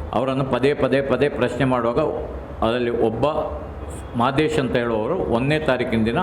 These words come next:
ಡಾಕ್ಟರ್ಸ್ ಹತ್ರ ಬಾಯ್ಬಿಟ್ಟಿದ್ದಾರೆ, "ನಾವು ಈ ಥರ ಎಸೆನ್ಸ್ ಕನ್ಸ್ಯೂಮ್ ಮಾಡಿದ್ದೇವೆ" ಅಂತ ಹೇಳೋದು.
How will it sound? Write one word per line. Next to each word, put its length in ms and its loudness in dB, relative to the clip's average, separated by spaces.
ಡಾಕ್ಟರ್ಸ್ 380 0
ಹತ್ರ 200 0
ಬಾಯ್ಬಿಟ್ಟಿದ್ದಾರೆ, 640 0
"ನಾವು 200 2
ಈ 60 -2
ಥರ 200 -2
ಎಸೆನ್ಸ್ 420 -2
ಕನ್ಸ್ಯೂಮ್ 360 0
ಮಾಡಿದ್ದೇವೆ" 480 0
ಅಂತ 180 -6
ಹೇಳೋದು. 300 -4